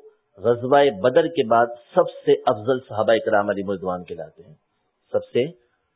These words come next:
افضل صحابہ کہلاتے ہیں۔ بیعت رضوان کا ایک جو پس منظر بیان کیا گیا، وہ یہ بیان کیا گیا ہے، باقی اور بھی اس کے بارے میں اقوال ہیں۔ تو یہ دو واقعے اس وقت پیش آئے، مشہور واقعے۔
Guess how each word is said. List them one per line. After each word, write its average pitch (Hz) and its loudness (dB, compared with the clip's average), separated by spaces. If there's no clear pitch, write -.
افضل 127 0
صحابہ 101 -2
کہلاتے 90 -8
ہیں۔ 101 -14
بیعت 151 2
رضوان 147 0
کا 139 0
ایک 139 -2
جو 113 -8
پس 107 -6
منظر 120 -2
بیان 110 0
کیا 110 -2
گیا، 113 -2
وہ 101 -4
یہ 98 -4
بیان 90 -12
کیا 92 -18
گیا 82 -20
ہے، 92 -18
باقی 107 -4
اور 143 2
بھی 127 -10
اس 110 -16
کے 120 -8
بارے 101 -2
میں 104 -8
اقوال 87 -10
ہیں۔ 87 -20
تو 135 -2
یہ 147 4
دو 202 6
واقعے 170 2
اس 147 -4
وقت 127 -4
پیش 165 -4
آئے، - -4
مشہور 127 -2
واقعے۔ 113 -2